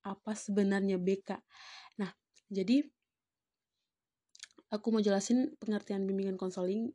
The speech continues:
Jadi bimbingan konseling itu adalah suatu bantuan yang diberikan oleh konselor atau guru B K kepada konseli atau peserta didik agar konseli mampu menyelesaikan masalah yang dihadapinya dan juga mampu mengembangkan potensi yang dimilikinya.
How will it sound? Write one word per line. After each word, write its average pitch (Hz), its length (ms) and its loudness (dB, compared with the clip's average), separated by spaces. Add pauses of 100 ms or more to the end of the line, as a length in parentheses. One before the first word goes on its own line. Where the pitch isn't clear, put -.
(140)
Jadi 208 160 2
bimbingan 247 320 6
konseling 214 400 2
itu 240 240 0 (480)
adalah 208 320 -2
suatu 214 320 0
bantuan 196 560 0
yang 208 160 0
diberikan 190 480 -4
oleh 185 160 -4
konselor 196 640 -2
atau 180 240 -8
guru 190 160 2
B 208 240 4
K 214 240 -8
kepada 185 320 -4
konseli 185 560 -4
atau 190 160 -8
peserta 180 480 -10
didik 180 320 0 (480)
agar 220 320 -4
konseli 240 560 4
mampu 208 400 4
menyelesaikan 208 640 4
masalah 190 480 0
yang 214 240 2
dihadapinya 190 640 0
dan 185 240 -2
juga 196 240 -2
mampu 196 480 0
mengembangkan 185 720 0 (320)
potensi 208 800 0
yang 220 160 6
dimilikinya. 190 640 2